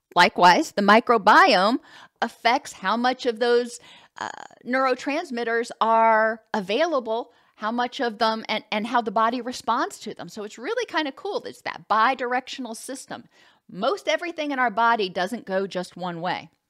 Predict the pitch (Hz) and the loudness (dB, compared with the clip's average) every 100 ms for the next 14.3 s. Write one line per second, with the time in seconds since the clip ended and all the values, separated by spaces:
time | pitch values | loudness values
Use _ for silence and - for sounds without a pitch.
0 | _ _ _ _ _ _ _ _ _ _ | _ _ _ _ _ _ _ _ _ _
1 | _ _ - - _ 285 302 - - 269 | _ _ -20 -20 _ 0 0 -4 2 4
2 | 370 - 233 226 - - - 294 320 - | 2 0 -8 -6 -10 -12 -6 -4 -4 -4
3 | 277 - 285 339 339 220 190 - 220 - | -4 0 0 0 -2 0 0 -2 -8 -8
4 | 254 226 226 269 269 277 285 - 262 254 | -6 -6 -6 -4 -4 -4 -8 -8 -8 -6
5 | 285 262 262 220 214 220 226 233 226 196 | -6 -6 -6 -8 -6 -2 -4 -4 -4 0
6 | 208 262 220 170 170 - - - - 220 | 2 0 -2 -6 -8 -14 -20 -16 -8 -4
7 | 220 233 285 285 277 - 254 233 214 220 | -2 0 0 -4 -12 -6 -2 4 4 4
8 | 226 - 196 - 262 320 320 - _ 247 | 2 -2 -6 -6 -6 -6 -10 -18 _ -6
9 | 247 - 277 311 285 - - - _ - | -4 -2 0 0 -2 -12 -20 -20 _ -14
10 | - 262 269 269 277 233 233 226 262 - | -4 0 0 -2 -6 -2 -2 -2 -4 -4
11 | _ - 190 226 226 233 - 208 202 - | _ -8 -2 0 0 -4 -8 -8 -8 -10
12 | 190 220 - - - _ _ _ _ _ | -10 -8 -10 -14 -20 _ _ _ _ _
13 | - 254 240 240 214 226 - 294 320 403 | -8 -4 -2 -2 -4 -6 -6 -4 -2 -2
14 | 185 156 | -6 -8